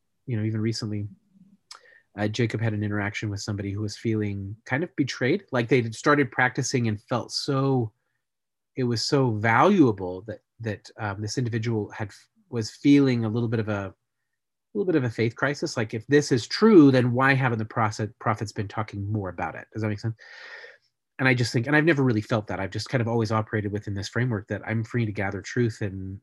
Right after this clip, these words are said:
and live out truth wherever it comes from.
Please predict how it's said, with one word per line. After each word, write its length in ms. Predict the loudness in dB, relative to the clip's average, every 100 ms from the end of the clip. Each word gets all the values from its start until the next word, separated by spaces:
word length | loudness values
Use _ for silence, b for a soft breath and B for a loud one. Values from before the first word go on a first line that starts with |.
| _
and 300 | -6 -4 -4
live 140 | -4 -4
out 160 | -4
truth 300 | -4 -2 -2 -2
wherever 380 | -2 0 0 -4
it 100 | -4
comes 320 | -2 -2 -2
from. 420 | -6 -6 -6 -10